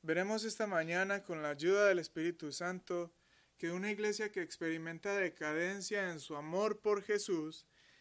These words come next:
está en peligro de ser quitada de la presencia del Señor.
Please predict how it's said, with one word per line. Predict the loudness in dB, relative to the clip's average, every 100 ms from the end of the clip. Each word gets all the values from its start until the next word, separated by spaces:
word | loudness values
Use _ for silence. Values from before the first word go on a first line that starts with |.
| _
está | -6 -4 -2 0 2 0
en | -4
peligro | -2 -2 0 2 2 4 2 2 -10 _ _ _ _
de | -10 -6
ser | -6 -6
quitada | -8 -8 2 6 6 4 -4 _ _ _ _
de | -4
la | -2 -4
presencia | -6 -8 -6 -8 -10 -10 -10 -12 _ _ _ -10
del | -8 -8
Señor. | -10 -12 -14